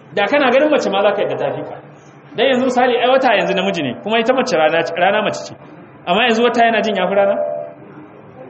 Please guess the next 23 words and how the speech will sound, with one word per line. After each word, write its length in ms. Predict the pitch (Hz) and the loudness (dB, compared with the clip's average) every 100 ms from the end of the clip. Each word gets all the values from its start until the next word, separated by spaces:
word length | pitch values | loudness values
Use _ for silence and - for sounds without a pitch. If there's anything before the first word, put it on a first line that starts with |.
| - | -2
An 140 | 226 | 0
gane 180 | 302 302 | 4 2
wannan 220 | 269 240 | 2 0
aiko? 220 | 190 196 233 - - 139 - - - - - - - - | -4 -6 -10 -10 -18 -18 -20 -20 -20 -20 -20 -20 -20 -20
To, 100 | - 156 | -12 -6
sai 140 | - | -2
Allah 180 | 220 196 | 2 4
ya 80 | 170 | 4
bata 260 | 175 180 160 | 2 0 0
wato 360 | 139 131 - 117 110 - - - | 0 0 -2 -10 -14 -18 -20 -12
ƴa 260 | 190 190 190 | -2 0 2
mace, 260 | 151 - 120 - - - - - - | -2 -6 -14 -16 -20 -20 -20 -20 -4
amma 380 | 160 156 165 170 170 | -4 -2 -2 -2 -2
ƴa 140 | 226 226 220 | -2 0 0
macen 540 | 165 - 196 156 131 | -4 -6 -6 -6 -6
da 140 | 127 120 - - - - - | -4 -4 -6 -14 -20 -20 -16
za 240 | 127 185 214 | 0 2 2
a 120 | - 180 | 2 -2
yi 100 | 147 | -2
miliyoyin, 1000 | 170 180 220 214 214 208 208 208 202 196 | -4 -2 -2 -2 2 4 4 4 2 2
miliyoyin 640 | 226 220 226 214 214 214 208 | 2 2 4 6 6 4 0
mutane, 580 | 233 240 185 156 156 139 | -2 0 0 -2 -6 -2
bayin 400 | 190 214 214 | 2 2 0